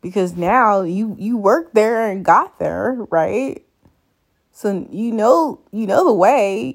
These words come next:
You might not even need, need a map. You might not even need a map. You can probably just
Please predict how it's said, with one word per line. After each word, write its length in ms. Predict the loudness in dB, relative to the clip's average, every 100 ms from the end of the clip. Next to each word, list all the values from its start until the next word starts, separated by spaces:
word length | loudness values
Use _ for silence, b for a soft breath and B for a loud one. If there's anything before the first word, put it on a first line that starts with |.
| -10
You 160 | -8
might 260 | 0 0 2
not 180 | -2 -4
even 240 | -4 -4
need, 240 | -4 -6 -8
need 180 | -6 -4
a 180 | -4 -6 -8
map. 800 | -6 -4 -2 -2 -2 -8 -14 _ -16 -4
You 80 | 0
might 180 | 0
not 160 | 0 0
even 220 | 0 0
need 160 | 0 -2
a 40 |
map. 380 | -2 -4 -8 -8
You 80 | -6
can 220 | -4 -4
probably 400 | -2 -2 0 -2
just 280 | -6 -8